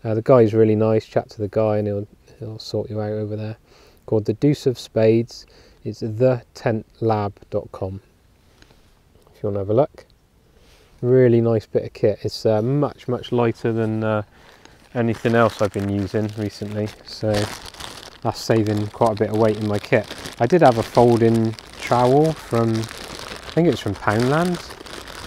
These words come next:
um, but compared to, compared to this, it weighs a ton. So, uh, just wrap it all up. So in there is tissue, um,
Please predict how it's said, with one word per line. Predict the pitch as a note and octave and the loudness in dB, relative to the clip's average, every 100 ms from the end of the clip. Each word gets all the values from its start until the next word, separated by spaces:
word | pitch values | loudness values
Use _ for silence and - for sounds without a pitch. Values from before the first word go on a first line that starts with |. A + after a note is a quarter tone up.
| - - - - | -16 -18 -16 -4
um, | A2+ A2+ A2 A2 - - - - - - - - | 0 2 0 -4 -10 -12 -14 -16 -16 -16 -12 -6
but | B2+ | -4
compared | - B2 C#3 A#2 | -2 4 4 4
to, | A#2+ A2 - - - - - - - - | 0 -2 -6 -18 -18 -18 -16 -16 -16 -8
compared | B2+ C#3 A2+ | 2 4 4
to | G#2+ | 2
this, | A2+ G2+ G#2 - A2+ | 2 2 0 -4 -8
it | G#2+ - - C#3+ | -8 -12 -10 -2
weighs | A2 G#2 | 0 0
a | G#2 | -2
ton. | - B2 G2 - - - - _ _ | 0 0 0 -8 -18 -20 -20 _ _
So, | - - G#2+ G#2+ | -12 -6 -4 -2
uh, | G#2 G#2 G#2 G#2 - - - - - - - - | -2 -2 -6 -10 -18 -20 -20 -20 -16 -16 -18 -10
just | G#2+ G#2+ | -6 0
wrap | G#2 - | 0 0
it | G#2+ | -4
all | G#2 | -2
up. | A2 - - - - - - - - | -2 -4 -16 -18 -18 -20 -20 -20 -12
So | - A#2 | 0 4
in | A#2 | 6
there | A#2 A2 G#2+ | 6 6 4
is | G2+ | 2
tissue, | - - B2+ - A#2+ A2+ A2 A2 - - - - - - _ _ _ _ _ - - | 0 0 0 0 2 4 2 -2 -12 -20 -20 -20 -20 -20 _ _ _ _ _ -20 -6
um, | A#2+ G#2+ G#2 G#2 G2+ G2+ | 0 0 0 -2 -2 -6